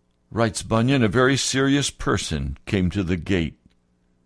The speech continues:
whose name was Goodwill. Gil-, Goodwill asked who was there,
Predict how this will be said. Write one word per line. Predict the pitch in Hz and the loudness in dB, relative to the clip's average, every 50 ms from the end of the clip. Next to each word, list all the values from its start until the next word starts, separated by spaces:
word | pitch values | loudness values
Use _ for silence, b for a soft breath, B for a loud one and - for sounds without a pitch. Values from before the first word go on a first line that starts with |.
| _ _ _ _ _ _ _ _ _ _ _ _ _ - - | _ _ _ _ _ _ _ _ _ _ _ _ _ -14 -12
whose | - 82 87 90 | -10 -8 -4 -2
name | 90 87 95 104 98 | -2 0 0 0 0
was | 78 90 87 - | -2 -2 -4 -6
Goodwill. | - - 120 120 107 101 98 107 117 95 76 65 65 - _ _ _ _ _ _ _ _ _ _ _ _ _ _ _ _ _ _ _ _ _ _ _ _ _ _ _ _ _ _ _ _ _ _ _ _ _ _ - | -8 -6 -6 -4 -4 -4 -4 -4 -4 -4 -4 -6 -8 -14 _ _ _ _ _ _ _ _ _ _ _ _ _ _ _ _ _ _ _ _ _ _ _ _ _ _ _ _ _ _ _ _ _ _ _ _ _ _ -12
Gil-, | 95 101 117 120 131 - - - | -6 -2 0 0 0 -2 -4 -8
Goodwill | 92 98 143 147 135 113 101 92 95 117 151 139 - | -4 -2 -2 -2 0 2 2 4 4 4 2 2 2
asked | 110 107 113 123 135 - - - _ _ _ _ _ _ _ _ _ _ _ _ _ | 2 2 2 2 0 -2 -6 -10 _ _ _ _ _ _ _ _ _ _ _ _ _
who | - 135 | 0 0
was | 131 135 147 120 123 | 2 2 0 0 2
there, | 156 180 170 127 85 67 | 2 2 4 2 2 0